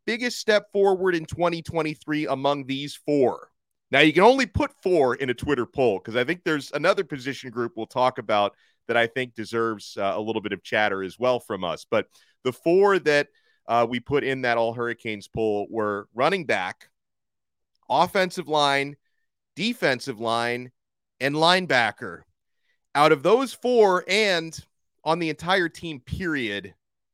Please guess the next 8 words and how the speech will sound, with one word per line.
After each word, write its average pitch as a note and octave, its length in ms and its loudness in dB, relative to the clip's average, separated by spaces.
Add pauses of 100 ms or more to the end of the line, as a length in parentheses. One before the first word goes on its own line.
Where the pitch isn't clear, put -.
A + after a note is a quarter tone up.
(240)
to C#3+ 80 -10
me, F3+ 160 -4
it's D3+ 160 -6
a C3 60 -8
no-brainer. F#2 560 -4 (560)
The A#2+ 80 -6
offensive F3 560 -2
line. A2 400 -6